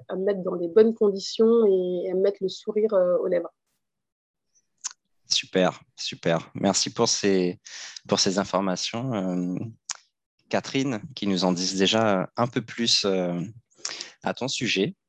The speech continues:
Speaker 2: Euh, on, on est maintenant prêt à en savoir, euh, davantage. Et pour ce faire, je vais laisser la parole à, à Clément, qui a quelques questions à te poser à propos de ton parcours et de qui tu es.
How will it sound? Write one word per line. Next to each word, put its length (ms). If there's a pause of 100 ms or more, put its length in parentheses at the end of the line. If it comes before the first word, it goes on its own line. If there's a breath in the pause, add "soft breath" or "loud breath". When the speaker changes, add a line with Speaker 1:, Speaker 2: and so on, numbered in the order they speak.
(640 loud breath)
Speaker 2:
Euh, 760 (200)
on, 400
on 220
est 100
maintenant 380
prêt 480 (380)
à 80
en 120
savoir, 600
euh, 420
davantage. 840 (200)
Et 80
pour 200
ce 120
faire, 220
je 100
vais 80
laisser 320
la 120
parole 420
à, 400 (540 loud breath)
à 100
Clément, 480 (460)
qui 80
a 80
quelques 300
questions 380
à 60
te 140
poser 480 (100)
à 60
propos 360
de 120
ton 300 (260)
parcours 640
et 80
de 100
qui 240
tu 220
es. 120